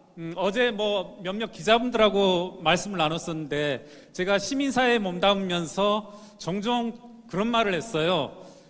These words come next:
어, 이런 말씀 나가면 또 적절할지 모르겠는데 "나는 상대방을 이렇게 경상 뭐 이 주, 삼 주 이 정도 하려고 하지 않는다. 적당히 끝내려고 하지 않고 내가 죽든 상대가 죽든 끝을 보려고 한다." 뭐 이런 말씀을 했었습니다.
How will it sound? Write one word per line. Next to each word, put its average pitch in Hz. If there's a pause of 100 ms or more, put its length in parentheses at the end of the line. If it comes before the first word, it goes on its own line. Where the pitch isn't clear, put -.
(160)
어, 131
이런 190
말씀 185
나가면 180
또 190
적절할지 202
모르겠는데 160
"나는 202
상대방을 202
이렇게 131
경상 165 (440)
뭐 117
이 208
주, 202
삼 247
주 208
이 160
정도 247
하려고 208
하지 202
않는다. 151
적당히 214
끝내려고 208
하지 196
않고 156 (1120)
내가 175
죽든 220
상대가 220
죽든 165
끝을 285
보려고 226
한다." 160
뭐 156
이런 196
말씀을 185
했었습니다. 139